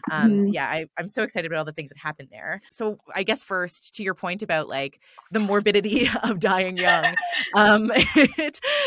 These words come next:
Speaker 1: reminds me of a quote from Tommy Pico, who said, like, you know, um, "We're doing so much because we're dying so young." So, like, just to emphasize that there's, uh,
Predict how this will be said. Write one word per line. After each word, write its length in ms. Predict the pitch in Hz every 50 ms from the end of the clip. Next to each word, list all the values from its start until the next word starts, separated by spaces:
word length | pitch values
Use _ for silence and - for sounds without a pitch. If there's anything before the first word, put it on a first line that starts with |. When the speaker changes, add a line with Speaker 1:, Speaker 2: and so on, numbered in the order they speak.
| 427 -
Speaker 1:
reminds 320 | - 247 226 220 247 254
me 80 | 302 302
of 60 | 294
a 60 | 254
quote 360 | - - - 226 226 220 -
from 180 | - 233 214 226
Tommy 340 | 220 233 214 190 208 208 202
Pico, 640 | - 220 190 170 - 196 180 160 156 151 160 175 - - - _ _ -
who 160 | 220 196 202
said, 400 | - - 185 180 175 170 156 165
like, 360 | 175 170 165 160 165 156 - -
you 100 | 180 175
know, 280 | 170 160 156 156 160 -
um, 360 | - 156 151 151 151 156 156
"We're 120 | 170 180
doing 580 | 190 - 202 196 202 202 202 202 196 196 196 -
so 240 | - - 196 180 170
much 320 | 170 165 160 156 - -
because 320 | - 160 - 175 170 160 -
we're 100 | 165 156
dying 320 | 165 151 143 143 147 151
so 140 | 151 - 147 143
young." 420 | 143 156 156 147 139 135 143 151
So, 200 | - 175 156 151
like, 280 | 151 151 143 143 147 - _ - - - _ -
just 200 | - 214 214 -
to 120 | - - -
emphasize 680 | 175 165 170 180 - - 160 156 151 151 156 156 156
that 180 | - 156 151 - -
there's, 380 | 165 160 156 156 156 156 156 - -
uh, 220 | 151 147 139 135